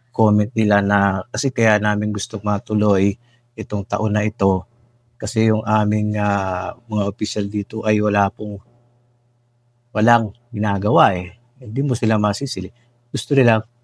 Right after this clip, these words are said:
bumoto ng iba. So, kaya gusto nilang matuloy. Ngayon, ah, kung titignan din naman natin yung isang banda na itong term setting bill na ito, kumbaga, one year ang,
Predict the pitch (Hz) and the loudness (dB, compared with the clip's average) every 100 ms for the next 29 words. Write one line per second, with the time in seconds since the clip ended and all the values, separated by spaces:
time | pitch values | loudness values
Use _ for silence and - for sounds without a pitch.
0 | _ _ 127 127 110 101 120 92 82 82 | _ _ 2 4 4 2 0 -2 -6 -10
1 | 82 78 - _ _ - 104 90 - _ | -12 -12 -18 _ _ -20 -14 -14 -16 _
2 | _ _ - 104 101 104 - 131 113 98 | _ _ 0 2 2 0 -2 0 2 2
3 | 92 - _ - 95 98 92 85 107 127 | 0 -8 _ -18 -12 -6 -4 -4 0 2
4 | 113 107 - _ _ _ _ _ - 104 | 4 2 -6 _ _ _ _ _ 0 2
5 | 101 98 95 90 87 _ _ _ _ _ | 4 2 0 -2 -8 _ _ _ _ _
6 | _ _ _ - 117 107 113 123 117 110 | _ _ _ -6 -4 -2 -2 0 2 4
7 | 113 113 113 113 117 113 117 117 117 107 | 4 4 4 2 0 0 -2 -2 -2 2
8 | 113 127 110 101 _ _ _ _ _ 107 | 2 4 2 0 _ _ _ _ _ -2
9 | 107 101 98 92 90 - _ _ _ _ | 0 2 0 0 -4 -8 _ _ _ _
10 | _ _ _ _ - 120 127 123 113 - | _ _ _ _ -14 -8 -4 -4 -6 -4
11 | 120 117 120 113 117 107 110 120 113 107 | 0 0 0 0 0 0 0 0 -2 -2
12 | 120 135 113 - 127 131 135 139 135 131 | 0 2 2 2 2 4 4 2 2 -2